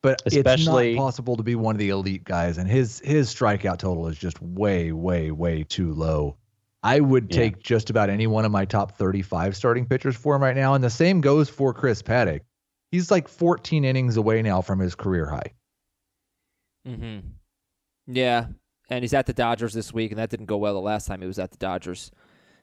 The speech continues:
Speaker 3: Um, it's
Speaker 2: Yeah, yeah. I was gonna say, especially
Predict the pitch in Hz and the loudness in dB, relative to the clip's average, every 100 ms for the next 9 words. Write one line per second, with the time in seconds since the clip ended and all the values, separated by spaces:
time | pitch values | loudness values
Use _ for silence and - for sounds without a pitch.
0 | _ - 87 90 85 - - - _ - | _ -12 -10 -10 -12 -16 -18 -20 _ -18
1 | - _ _ 113 92 - 113 113 104 127 | -18 _ _ 2 2 2 2 6 6 6
2 | 139 143 131 139 120 104 - 120 120 110 | 4 2 2 4 4 2 2 2 2 0
3 | 104 | 0